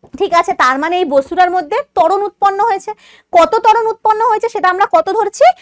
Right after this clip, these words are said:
সেটাকে কিন্তু আমরা এ ধরছি। এ অ্যাক্সিলারেশন,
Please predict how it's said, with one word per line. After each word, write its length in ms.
সেটাকে 360
কিন্তু 200
আমরা 220
এ 20
ধরছি। 340
এ 20
অ্যাক্সিলারেশন, 720